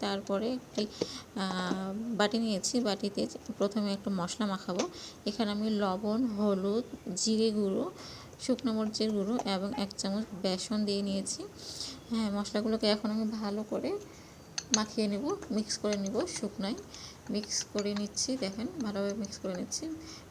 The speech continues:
মিক্স করে নেওয়ার পরে যেটা করব, আহ, সেটা হচ্ছে যে ঢেঁড়সগুলোকে আমি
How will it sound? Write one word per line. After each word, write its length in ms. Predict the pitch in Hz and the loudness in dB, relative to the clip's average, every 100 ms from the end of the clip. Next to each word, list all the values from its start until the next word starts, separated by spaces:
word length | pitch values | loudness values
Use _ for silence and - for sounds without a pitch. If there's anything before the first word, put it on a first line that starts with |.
| - | -4
মিক্স 320 | 202 233 - | -2 -2 -2
করে 140 | - 233 | 0 0
নেওয়ার 260 | 220 226 | 0 0
পরে 140 | 226 226 | -2 -2
যেটা 240 | 214 214 | -2 -2
করব, 280 | 220 220 175 | -2 -2 -2
আহ, 760 | 151 196 - - - - - | -6 -8 -14 -18 -18 -10 -4
সেটা 340 | 190 - 185 254 | 0 0 0 -2
হচ্ছে 360 | 220 - 254 349 | -2 -4 -6 -4
যে 200 | 311 202 | -4 -4
ঢেঁড়সগুলোকে 720 | 196 - 202 202 208 214 208 | -6 -4 -2 -2 -2 -4 -2
আমি 140 | 214 | -4